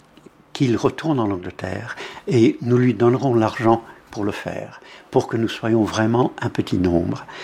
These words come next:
Et ensuite, ensuite il dit, Who do not wish one more,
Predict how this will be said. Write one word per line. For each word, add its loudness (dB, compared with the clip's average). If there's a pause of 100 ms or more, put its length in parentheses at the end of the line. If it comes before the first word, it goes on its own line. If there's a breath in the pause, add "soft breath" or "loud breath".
(300 loud breath)
Et 4
ensuite, 0 (320)
ensuite 0
il -4
dit, 2 (1040 loud breath)
Who 0
do 4
not 2
wish 2
one 0
more, -2